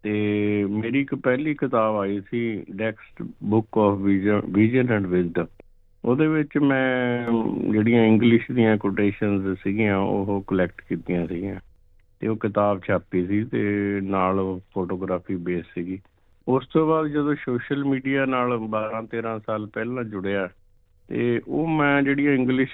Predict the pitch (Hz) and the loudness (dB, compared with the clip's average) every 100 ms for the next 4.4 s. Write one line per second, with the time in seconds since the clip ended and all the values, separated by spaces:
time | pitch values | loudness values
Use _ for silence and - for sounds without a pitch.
0 | - 139 123 123 - 131 120 131 143 139 | -6 -6 -2 -2 -2 -4 -4 -6 -4 -6
1 | 127 117 110 110 113 110 104 104 113 113 | -4 -4 -4 -4 0 0 0 -2 -2 -4
2 | 101 110 110 104 95 104 101 101 104 95 | -6 -8 -2 -2 -2 -4 -6 -6 -6 -6
3 | - 95 95 92 92 87 101 104 104 82 | -8 -8 -6 -4 -4 -6 -8 -10 -10 -10
4 | 80 78 85 | -10 -12 -12